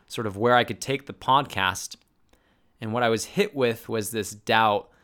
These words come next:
that at the age of twenty-three, ten months out of college, I'm too young, I'm not an expert in anything, and I don't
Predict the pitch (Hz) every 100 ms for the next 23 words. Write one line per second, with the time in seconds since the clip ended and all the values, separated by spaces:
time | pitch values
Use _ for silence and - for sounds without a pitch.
0 | _ - 101 - 107 - 104 95 - 117
1 | 120 120 113 101 - 156 151 135 135 123
2 | 131 123 117 107 98 - 135 135 135 127
3 | - - _ _ _ - 117 117 117 -
4 | - 190 175 135 127 127 127 - - 101
5 | 107 113 127 120 - 143 - - 143 120
6 | 123 123 120 - 123 117 117 - 110 98
7 | 98 95 _ 127 123 120